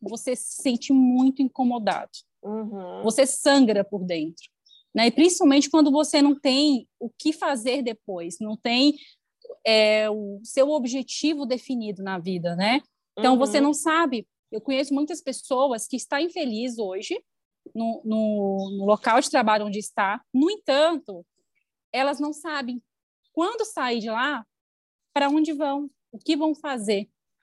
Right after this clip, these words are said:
Speaker 2: Aham.
Speaker 1: né? Então, o primeiro momento é como você falou, é identificar essa questão, né? Se você tá incomodado, é porque tem alguma coisa de errado.
Speaker 2: É.
Speaker 1: Né? Então, é isso.
Speaker 2: É,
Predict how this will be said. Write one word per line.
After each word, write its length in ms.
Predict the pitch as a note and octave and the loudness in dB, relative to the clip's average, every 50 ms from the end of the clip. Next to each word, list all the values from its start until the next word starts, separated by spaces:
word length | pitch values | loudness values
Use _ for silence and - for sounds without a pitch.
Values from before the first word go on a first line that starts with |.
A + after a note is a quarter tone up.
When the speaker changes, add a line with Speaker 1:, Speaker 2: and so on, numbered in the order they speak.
| _ _ _ _ _ | _ _ _ _ _
Speaker 2:
Aham. 200 | D3+ D#3 D#3+ F3+ | -12 -12 -6 -4
Speaker 1:
né? 260 | F#3+ G#3 A#3+ C#4 - - _ _ _ _ _ _ _ _ _ _ _ _ _ _ _ _ _ _ _ _ _ - | 0 0 0 0 -2 -6 _ _ _ _ _ _ _ _ _ _ _ _ _ _ _ _ _ _ _ _ _ -2
Então, 240 | B3 B3 C4 C#4 C#4+ | 0 2 4 4 2
o 40 | C#4+ C#4+ | 4 4
primeiro 320 | D4+ C#4+ C#4+ D#4 F#4 G4+ | 4 4 6 4 4 2
momento 300 | G4 F4 C#4+ C#4 C#4 E4 | 2 2 2 2 2 0
é 60 | D#4 | -2
como 180 | D#4+ D#4 D4 C#4 | -2 0 -2 -2
você 240 | C#4+ C#4+ - - C4 | -2 -4 -8 -10 -8
falou, 320 | - D#4 D4+ C#4+ A3+ A3+ | -6 -4 -4 -2 -2 -2
é 200 | - - A#3 A#3+ | -2 -2 -2 0
identificar 840 | C4 C4 C4+ D#4+ D#4 D#4 - - D4+ - _ D4 A#3 G#3+ A3 A#3 C4 B3+ - _ _ _ _ _ _ _ _ _ _ _ _ _ - | 0 -2 -2 -2 -4 -4 -6 -10 -12 -10 _ -4 -2 -2 -2 -2 -4 -6 -12 _ _ _ _ _ _ _ _ _ _ _ _ _ -10
essa 200 | G#3+ - - A#3+ | -10 -8 -10 -8
questão, 520 | - A#3+ A3 - - A#3 G#3+ G#3 G#3 G#3 | -6 -6 -8 -2 0 2 2 2 2 0
né? 320 | G3+ F#3+ F#3 G3+ A3 A#3 - | 0 0 0 -2 -4 -6 -10
Se 200 | _ - - A#3 | _ -6 -2 -2
você 180 | G3+ G3+ - A3+ | -2 0 -2 -2
tá 160 | G#3+ - B3 | -2 0 0
incomodado, 880 | C#4+ D#4 - D#4+ D#4 E4 D#4 B3 A3+ G#3+ G#3 G3+ G#3+ G#3+ G#3+ B3 C#4 - _ _ _ _ _ _ _ | 0 2 2 2 2 2 2 2 2 2 4 2 0 0 -2 -6 -10 -12 _ _ _ _ _ _ _
é 100 | - A3+ | -4 -4
porque 180 | A3 - - A#3 | -4 -4 -8 -8
tem 120 | A3+ - A3+ | -6 -4 -4
alguma 160 | A3 G#3 G#3 | -6 -6 -6
coisa 240 | - A#3 A3 G#3 G#3 | -4 -4 -4 -4 -4
de 80 | G#3 | -4
errado. 400 | A3+ A#3+ B3 C4 G#3 F#3 E3+ - _ _ _ _ - | -4 -4 -4 -4 -4 -6 -6 -10 _ _ _ _ -2
Speaker 2:
É. 260 | G3 F#3 F3 D#3+ D3 | 0 0 0 0 -2
Speaker 1:
Né? 60 | - F3+ | -4 -8
Então, 420 | - - G3 F#3 F#3 G3 G#3+ A#3+ - _ _ _ _ _ _ _ _ _ _ _ _ _ _ _ _ - | -10 -10 -8 -8 -6 -6 -6 -6 -8 _ _ _ _ _ _ _ _ _ _ _ _ _ _ _ _ -6
é 100 | - - | 0 2
isso. 340 | D#4+ C#4+ G3 - - - - | 2 4 2 2 0 -2 -2
Speaker 2:
É, 320 | - - G#3+ - B3 B3 | -2 -2 -4 -6 -2 4